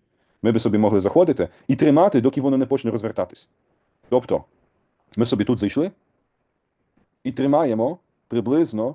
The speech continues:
ось десь до цього місця, так? Бо тут вже, вже бачимо, що вони починають дуріти, тут вже невідомо, що відбувається.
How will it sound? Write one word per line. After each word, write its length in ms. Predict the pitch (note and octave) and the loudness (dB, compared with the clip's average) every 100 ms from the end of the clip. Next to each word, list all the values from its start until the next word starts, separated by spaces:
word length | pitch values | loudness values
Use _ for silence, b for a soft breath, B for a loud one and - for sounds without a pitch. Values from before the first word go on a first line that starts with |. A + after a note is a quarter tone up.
| - | -8
ось 180 | A2+ A2 | -8 -4
десь 180 | B2+ B2+ | -2 -2
до 100 | A#2 | -2
цього 200 | B2 B2+ | -2 -2
місця, 220 | A#2 F#2+ | -4 -4
так? 140 | B2 | -6
Бо 100 | G2 | -8
тут 140 | A2 A2 | -10 -8
вже, 220 | G2 G#2 | -2 0
вже 140 | G2 | 2
бачимо, 340 | A2 A#2 G#2+ G2+ b b | 0 0 -4 -8 b b
що 120 | - | -4
вони 160 | G#2+ A2 | 0 0
починають 400 | G#2+ A2 G#2 G2+ | -2 -4 -4 -4
дуріти, 280 | G#2 G2+ E2+ | -6 -6 -8
тут 100 | F#2 | -8
вже 120 | F#2+ | -4
невідомо, 300 | G2 G2+ F#2 | -4 -2 -4
що 100 | F2+ | -6
відбувається. 540 | F#2 F2 D#2+ C2 - | -4 -2 -2 -4 -16